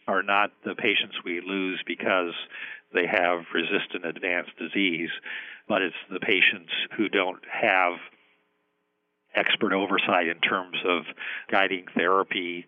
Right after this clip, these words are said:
interpreting scans and blood markers correctly, and providing recommendations for very good therapies.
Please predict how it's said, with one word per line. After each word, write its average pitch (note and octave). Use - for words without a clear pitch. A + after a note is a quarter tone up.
interpreting E2+
scans F#2
and E2
blood F#2+
markers F2+
correctly, F2
and F2
providing F2+
recommendations F2
for E2+
very E2+
good D#2+
therapies. F2+